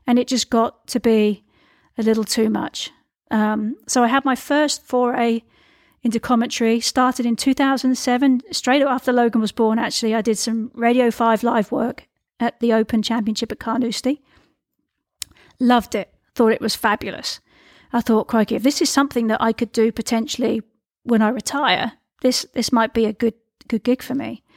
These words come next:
So every once in a while, I would do some work for the B B C, uh, some Ryder Cup stuff, some Open stuff. Um, every once in a while, do a little bit of T V, but not a huge amount. And it got to the point where I thought,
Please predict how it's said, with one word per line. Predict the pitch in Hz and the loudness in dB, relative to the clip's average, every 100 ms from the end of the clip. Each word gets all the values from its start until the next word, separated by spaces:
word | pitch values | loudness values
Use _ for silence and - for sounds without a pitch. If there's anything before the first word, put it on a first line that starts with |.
| _ - - - - - | _ -20 -20 -20 -20 -20
So | - 349 330 | -2 2 4
every | 330 311 | 4 4
once | 294 285 | 4 4
in | 262 | 4
a | |
while, | 247 247 247 | 4 4 4
I | 240 | 4
would | 226 | 4
do | 240 | 2
some | 226 233 | 2 4
work | 233 226 | 2 0
for | 233 | 0
the | |
B | 226 220 | 0 2
B | 214 | 0
C, | - 226 226 220 - _ 269 | 2 4 2 0 -6 _ -6
uh, | 254 240 233 | -4 -2 -2
some | - 226 | -2 0
Ryder | 226 233 | 2 2
Cup | 226 247 - | 2 -2 -2
stuff, | - 233 233 226 | 0 2 2 -2
some | - 269 | -4 -2
Open | 240 - 233 | 0 0 -2
stuff. | - 240 233 - - _ _ _ _ _ _ - | 0 -2 -2 -6 -18 _ _ _ _ _ _ -6
Um, | 240 226 226 226 | 0 2 4 2
every | - 226 226 | 2 2 4
once | 233 - | 2 2
in | |
a | 220 | 2
while, | 226 | 2
do | 233 | 2
a | 220 | 2
little | 233 | 2
bit | 226 | 0
of | 277 | 0
T | - 233 | 2 2
V, | 220 220 | 4 2
but | 240 | 2
not | 247 226 | 2 2
a | |
huge | - 226 220 | 2 2 2
amount. | 220 220 240 - _ _ _ _ - | 0 0 -2 -4 _ _ _ _ -4
And | 247 | 0
it | 254 | 2
got | 302 285 | 2 0
to | |
the | 262 | -2
point | - 247 247 | -2 -2 0
where | 226 | 0
I | 220 | -2
thought, | - 226 226 | 0 0 0